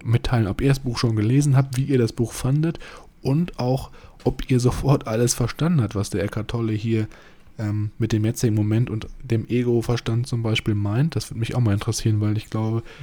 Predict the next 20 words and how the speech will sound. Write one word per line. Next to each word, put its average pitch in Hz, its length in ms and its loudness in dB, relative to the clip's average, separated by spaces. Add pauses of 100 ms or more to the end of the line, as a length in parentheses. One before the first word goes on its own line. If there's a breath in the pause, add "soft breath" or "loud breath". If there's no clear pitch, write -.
(300 loud breath)
das - 240 -6
ist - 320 -6 (400)
nicht 139 260 -2 (200)
immer 120 320 -2
sehr 113 400 -2
klar 117 360 0
und 107 140 -2
deutlich 110 260 -2
zu 120 100 -4
verstehen. 139 540 0 (500 loud breath)
Und 131 280 6
ansonsten, 139 800 4
wie 127 140 2
gesagt, 117 480 2
wir 113 100 2
haben 127 120 2
nochmal 123 300 0
alle 123 220 2
Bücher 120 320 -2
zusammengefasst 117 840 0